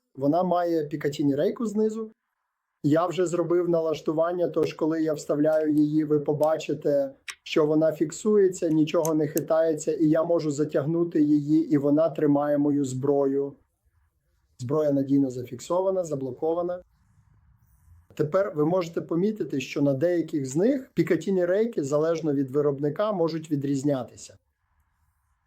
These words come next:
Ось тут у нас є Picatinny рейка, яка є насадкою. Коли ви фіксуєте цю, оскільки вона наша, вона також надійно закріплена.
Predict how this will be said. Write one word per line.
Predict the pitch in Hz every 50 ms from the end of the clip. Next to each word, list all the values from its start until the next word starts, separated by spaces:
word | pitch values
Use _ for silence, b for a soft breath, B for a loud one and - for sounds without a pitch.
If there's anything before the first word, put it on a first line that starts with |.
| _ _
Ось | - 123 -
тут | - - 208 226 220
у | 196 170
нас | 160 160 160 147 - -
є | 143 139
Picatinny | 135 - 135 - 147 135 - 143 135 131 123
рейка, | 127 135 165 - - 254 214
яка | 170 147 147 156 147
є | 139 135 139 131
насадкою. | 127 123 120 - - 131 151 151 - 214 202 208 208 208 202 _ _ _ _ _ _ _ _ _ _ _ _ _ _ _ -
Коли | - 143 143 156
ви | 156 156 143
фіксуєте | 147 - 143 - - - 143 127 117 113 - -
цю, | 101 - - 117 110
оскільки | 110 - - - 139 123 120 -
вона | 120 120 123 120
наша, | 117 123 143 175 180 - - 135
вона | 120 120 120 120
також | 120 131 - - 120 - -
надійно | 123 113 110 120 117 113 110
закріплена. | 104 110 107 - - 202 196 - 220 196 202 196 190 185